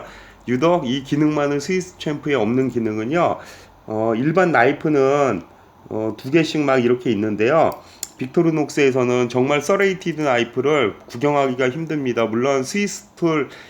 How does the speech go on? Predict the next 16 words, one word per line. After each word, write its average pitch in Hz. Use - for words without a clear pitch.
일부 143
제품에 131
서레이드 165
나이프가 123
있긴 117
하는데요. 131
어, 110
이런, 131
어, 101
많은 110
기능 120
중에 123
서레이드 180
나이프가 120
없기 -
때문에, 113